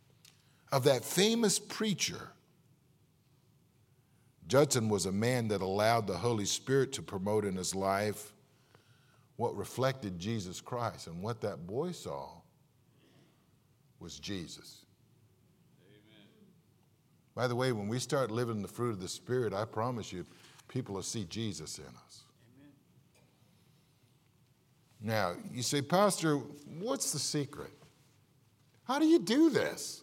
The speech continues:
Speaker 1: Man, you've already lost me. You go, you lost me at lo-, <laughs> long-tempered. How do you pull this off?" Well, let me remind you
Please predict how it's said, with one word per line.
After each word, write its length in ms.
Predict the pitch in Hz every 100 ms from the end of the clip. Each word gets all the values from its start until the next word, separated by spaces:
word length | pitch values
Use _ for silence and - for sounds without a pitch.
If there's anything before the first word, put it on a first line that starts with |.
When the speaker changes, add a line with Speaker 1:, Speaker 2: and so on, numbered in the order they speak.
| - _ - _ _ _ _ _ -
Speaker 1:
Man, 180 | 214 233
you've 220 | 254 254
already 260 | 180 147
lost 680 | 123 127 175 240 226 180 -
me. 80 | 107
You 140 | 107 160
go, 160 | 220
you 200 | 208 202
lost 320 | 208 277 240
me 160 | 202 190
at 120 | 175 - - - - -
lo-, 500 | 131 185 - - 110 110
<laughs> 720 | 143 123 110 - - - -
long-tempered. 1040 | - 165 233 226 - 220 233 160 - - - - - _ _ _ _ _ _ _ _ _ _ _ _ _ _ _ _ _ _ _ _
How 200 | - 226
do 60 | 302
you 120 | 311
pull 380 | 175 - 240 226
this 260 | 202 180
off?" 480 | 175 165 92 - - - - _ _ _ _ _ _ _ - - - - _
Well, 360 | 104 120 160 170
let 120 | - 139
me 140 | 175
remind 580 | 143 127 131 156 170 131
you 460 | 98 90 107 120